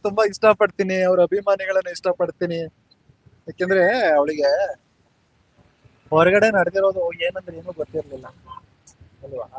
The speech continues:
ಹಾಗಾಗಿ ಅವಳಿಗೆಲ್ಲ ಸತ್ಯಗಳು ಗೊತ್ತಾಗ್ಬಿಡ್ತು. ಗಿಲ್ಲಿ,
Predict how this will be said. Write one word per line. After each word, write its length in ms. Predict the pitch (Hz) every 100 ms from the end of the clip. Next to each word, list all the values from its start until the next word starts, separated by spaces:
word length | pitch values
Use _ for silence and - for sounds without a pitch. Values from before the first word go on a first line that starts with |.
| 135 113 _ - - _ _ 139
ಹಾಗಾಗಿ 640 | 135 131 131 127 117 131 139 - - - - - - _ - - - _ _ _ _ _ -
ಅವಳಿಗೆಲ್ಲ 380 | 143 147 143 151
ಸತ್ಯಗಳು 500 | 160 156 135 156 156
ಗೊತ್ತಾಗ್ಬಿಡ್ತು. 640 | 139 127 135 127 120 120 117
ಗಿಲ್ಲಿ, 440 | 127 123 127 135